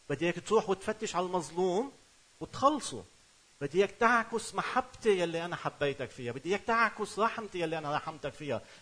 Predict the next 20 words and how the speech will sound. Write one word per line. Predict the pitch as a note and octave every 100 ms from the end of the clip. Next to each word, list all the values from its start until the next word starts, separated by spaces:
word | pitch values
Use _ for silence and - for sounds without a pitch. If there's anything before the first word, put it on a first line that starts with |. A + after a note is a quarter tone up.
| -
بدي | F3
إياك | A3 A3
تكون | A3 A#3 A3+
ممثل | G#3+ G#3 A#3 - G#3+ G3 F3+
عني، | F3 G3+ E3 C3
بدي | C#3+ G3
إياك | G3+
تكون | - A3+
سفير | G#3+ G3 E3+ G3+ G#3 G3+
لإلي | G3 F#3+ F#3+ C#3+ F#3+ - - - _
وتروح | D#3+ - E3+ F3 C#3+
وتعمل | C#3 C#3+ B2+ C3 A#2+
نفس | A#2 -
الشيء". | G#2+ - - - - _ _ _ _ _
هل | F3+ G#3+
لأنه | G#3 G3+ G#3
أنت | G#3
أفضل | F#3 F#3+ G3+
من | F#3+ F3+
غيرك؟ | F#3 G3 G#3